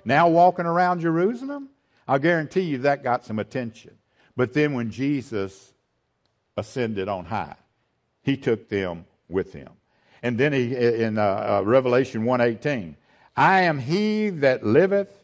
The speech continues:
and was dead, and behold, I am alive forevermore." Now look at this. "And I have the keys of hell." Now again, if you have a Strong's, okay, that is the word Hades. That is the word Hades.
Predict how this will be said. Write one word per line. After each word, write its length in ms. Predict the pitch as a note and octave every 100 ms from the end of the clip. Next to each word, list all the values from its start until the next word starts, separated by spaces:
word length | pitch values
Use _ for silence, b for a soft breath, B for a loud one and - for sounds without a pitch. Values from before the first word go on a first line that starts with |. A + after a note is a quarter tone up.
| -
and 160 | A2 G#2
was 160 | G#2
dead, 520 | F#2 B2+ E3 F3+ F#3 -
and 140 | A#2
behold, 500 | A2+ F#2+ D3 E3 F3
I 220 | D#3+ B2+ A#2+
am 100 | A2+
alive 540 | G#2 A2+ D3 D#3 D#3+
forevermore." 920 | - A2 - B2+ D#3+ F#3 D3 G#2 F#2+ F#2+ B B
Now 100 | G2
look 160 | A2+ D3+
at 100 | D#3
this. 320 | A#2+ E2 - _ b b b
"And 180 | C3+ B2+
I 200 | B2+ B2+
have 600 | A#2 E3 F3 G3 G#3 F#3+
the 120 | G3+ F#3+
keys 880 | - - A3 F3+ G#2 D#2 E2 - _ _ _
of 260 | A#2+ B2+ A2+
hell." 840 | - - - - E3+ C#3 F#2 - _ b b b
Now 240 | A2+ A#2+
again, 420 | A#2+ E3+ F#3 D#2 - _
if 80 | G2
you 100 | G2+
have 160 | C#3+
a 60 | D#3+
Strong's, 720 | - F#3 F#3+ G#3+ G#3+ F#3+ - _ _ _ -
okay, 420 | A2 D#3 E3+ G3 - b b
that 220 | B2+ C#3+
is 180 | D#3+ C3+
the 100 | D#3
word 400 | D#3 D#3 D#3 B2+ - -
Hades. 800 | D#3+ D3 A#2+ F2 D2 - - _ _
That 180 | G2 A2
is 200 | A#2+ G#2+
the 80 | A2+
word 400 | A2+ A2 G2+ - _
Hades. 580 | _ A#2 G#2 F2 D2+ -